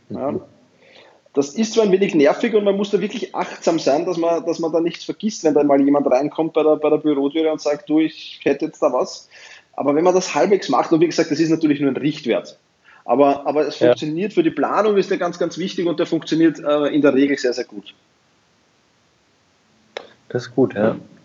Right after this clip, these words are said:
Speaker 1: Dass man überhaupt mal aufschreibt und sagt, „Ja, was ist denn das, was mir Zeit frisst und wann kommt es eigentlich?“
Speaker 2: Genau.
Speaker 1: Ja,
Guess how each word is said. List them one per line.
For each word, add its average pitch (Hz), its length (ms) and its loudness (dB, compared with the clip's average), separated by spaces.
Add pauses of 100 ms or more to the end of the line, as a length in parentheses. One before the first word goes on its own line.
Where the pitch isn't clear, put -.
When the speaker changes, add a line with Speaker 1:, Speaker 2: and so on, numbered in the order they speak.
Speaker 1:
Dass 107 140 0
man 113 120 4
überhaupt 101 280 2
mal 107 120 4
aufschreibt - 840 -4
und 104 80 -8
sagt, 110 280 -2
„Ja, 104 140 2
was 104 160 -2
ist - 180 -8
denn 113 120 2
das, 104 180 -4
was 107 140 2
mir 104 140 -8
Zeit 104 280 0
frisst - 300 -6
und 98 80 -6
wann 104 100 -2
kommt 104 320 -8
es - 160 -12
eigentlich?“ 98 420 -14 (380)
Speaker 2:
Genau. 120 320 0 (480)
Speaker 1:
Ja, 117 120 4